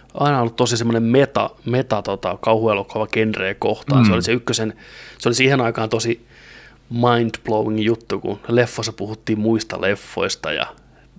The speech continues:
Speaker 1: kauhuelokuvien
Speaker 2: Niin,
Speaker 1: säännöistä.
Speaker 2: niin,
Speaker 1: Ja,
Speaker 2: olikin, joo.
Speaker 1: mut sitten Scream-leffat rupesi oleen, tekee se vähän niinku myös itteensä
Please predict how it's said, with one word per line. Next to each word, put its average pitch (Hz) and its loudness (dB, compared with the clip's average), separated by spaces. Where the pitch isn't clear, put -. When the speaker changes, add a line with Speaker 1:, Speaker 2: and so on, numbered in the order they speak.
Speaker 1:
kauhuelokuvien 104 6
Speaker 2:
Niin, 107 0
Speaker 1:
säännöistä. 110 2
Speaker 2:
niin, 104 2
Speaker 1:
Ja, 98 0
Speaker 2:
olikin, 82 -4
joo. 82 0
Speaker 1:
mut 131 2
sitten 131 2
Scream-leffat 131 0
rupesi 120 -2
oleen, 117 2
tekee 110 0
se 120 -4
vähän 120 0
niinku 113 -4
myös 120 0
itteensä 165 2